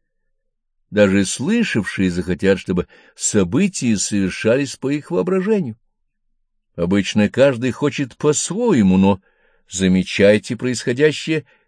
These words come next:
непредубеждённо. Приложите внимание честно, зная, что протекает великий срок. Голуби принесут вам не только масличную ветвь, но и лист дуба и лавра.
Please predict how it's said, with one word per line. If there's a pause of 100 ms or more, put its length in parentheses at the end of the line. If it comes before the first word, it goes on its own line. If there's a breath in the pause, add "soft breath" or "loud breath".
непредубеждённо. (1000)
Приложите
внимание
честно, (240)
зная,
что (260)
протекает
великий
срок. (1040)
Голуби
принесут
вам
не
только
масличную
ветвь, (260 loud breath)
но
и
лист
дуба
и
лавра.